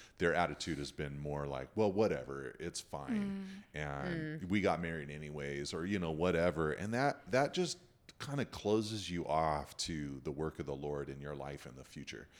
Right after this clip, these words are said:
Speaker 1: 'Cause
Speaker 2: Yeah.
Speaker 1: he, you know, he saw that. He wants to deal with that. He wants to help you through that. He wants to forgive and give you grace and help
Speaker 2: Mm-hmm.
Speaker 1: you,
Speaker 3: Yeah.
Speaker 1: you know,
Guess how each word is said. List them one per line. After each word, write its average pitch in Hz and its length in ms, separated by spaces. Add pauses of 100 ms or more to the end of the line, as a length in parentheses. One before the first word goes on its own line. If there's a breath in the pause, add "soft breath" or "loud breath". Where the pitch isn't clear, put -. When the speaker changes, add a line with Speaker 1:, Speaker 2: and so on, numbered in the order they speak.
(240 loud breath)
Speaker 1:
'Cause 98 160
Speaker 2:
Yeah. 120 140 (160)
Speaker 1:
he, 135 60
you 139 180
know, 131 120
he 139 180
saw 101 340
that. 117 240
He 127 60
wants 127 260
to 104 60
deal 80 280
with 78 140
that. 90 160
He 117 80
wants 110 200
to 82 80
help 80 200
you 78 80
through 78 200
that. 95 120
He 131 100
wants 165 240
to 185 60
forgive 87 560
and 95 100
give 107 160
you 110 60
grace 78 460
and 90 80
help 92 160
Speaker 2:
Mm-hmm. 90 120
Speaker 1:
you, 90 120
Speaker 3:
Yeah. - 120 (260 loud breath)
Speaker 1:
you 90 120
know, 82 260